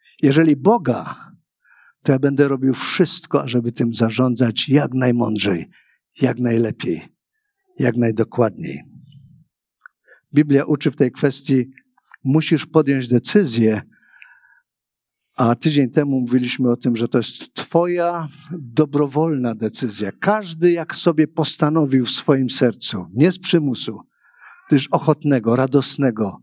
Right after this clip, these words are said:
dawcę Bóg miłuje. To jest twoja decyzja i nikt nie ma prawa, ani nikt nie zamierza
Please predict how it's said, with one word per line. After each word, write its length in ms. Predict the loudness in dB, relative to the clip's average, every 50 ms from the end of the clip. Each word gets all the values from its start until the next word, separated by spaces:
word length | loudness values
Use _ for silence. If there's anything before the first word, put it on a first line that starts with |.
| _ -2
dawcę 440 | 0 0 0 -2 -2 -4 -2 -2 -2
Bóg 220 | -2 -4 -4 -4
miłuje. 520 | -2 -2 -2 0 0 -2 -2 -4 -6 -8 -10 -14 _ _ _ _ _ _ _ _ _ _ _ _ _ _ _ _ _ _ _ _ _ _ _
To 100 | 0 0
jest 160 | 0 0 0
twoja 300 | 0 0 0 2 0 0
decyzja 520 | 2 2 2 2 2 0 0 0 2 0 0
i 200 | 2 2 0 2
nikt 500 | 2 2 0 0 0 -4 -10 -10 -10 -8 -6
nie 220 | -2 0 0 2
ma 140 | 2 0 0
prawa, 600 | 0 0 0 2 2 0 -2 -2 -4 -4 -6 -8 -12 _ _ _ _ -20 -20 _ _
ani 320 | 0 2 4 4 4 2 2
nikt 220 | 0 0 0 2
nie 120 | 4 2 4
zamierza 640 | 4 4 4 4 4 4 4 4 2 2 2 0